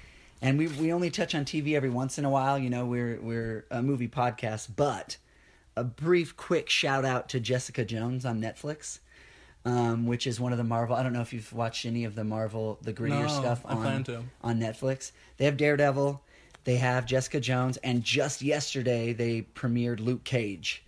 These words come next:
Speaker 1: um, which, shout out to my sister, she's already watched nine episodes, maybe more by the time this podcast
Speaker 2: Wow.
Speaker 1: is, is finished.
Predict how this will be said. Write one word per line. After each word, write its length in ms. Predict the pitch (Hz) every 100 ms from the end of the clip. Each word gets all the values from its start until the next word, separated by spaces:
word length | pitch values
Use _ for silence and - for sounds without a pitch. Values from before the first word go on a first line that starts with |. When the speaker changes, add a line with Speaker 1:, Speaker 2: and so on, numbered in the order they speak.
| - - - - -
Speaker 1:
um, 500 | 117 117 110 107 104
which, 220 | 117 117
shout 400 | - - - 127
out 140 | 123 -
to 80 | 123
my 100 | 117
sister, 360 | - 120 113
she's 200 | 107 113
already 220 | 113 113 110
watched 440 | 107 107 - - -
nine 280 | 113 113 107
episodes, 460 | 107 107 107 107
maybe 240 | 113 123 117
more 260 | 107 113 107
by 120 | 104
the 120 | 107
time 320 | - 113 110
this 140 | 113 -
podcast 540 | - 117 - - 139
Speaker 2:
Wow. 480 | 151 160 139 131 135 - - -
Speaker 1:
is, 180 | 156 135
is 40 |
finished. 480 | - 147 127 - -